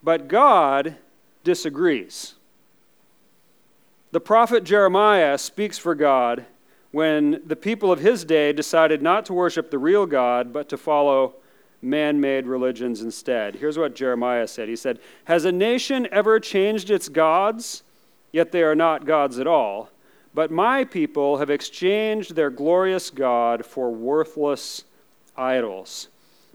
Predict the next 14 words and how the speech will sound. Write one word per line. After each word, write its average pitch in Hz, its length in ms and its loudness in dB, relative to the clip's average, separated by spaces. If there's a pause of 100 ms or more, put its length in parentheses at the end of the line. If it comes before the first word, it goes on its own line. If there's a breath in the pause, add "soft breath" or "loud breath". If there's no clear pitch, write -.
(120)
Be 220 200 -2
appalled 214 680 2
at 143 180 -4
this, 123 260 -6
you 120 140 -8
heavens, 101 500 -12
and 143 240 -6
shudder 180 680 -2 (320 soft breath)
with 160 320 -4
great 196 460 2
horror, 151 840 -2 (520 soft breath)
declares 131 560 -4
the 113 120 -10
Lord." 110 500 -8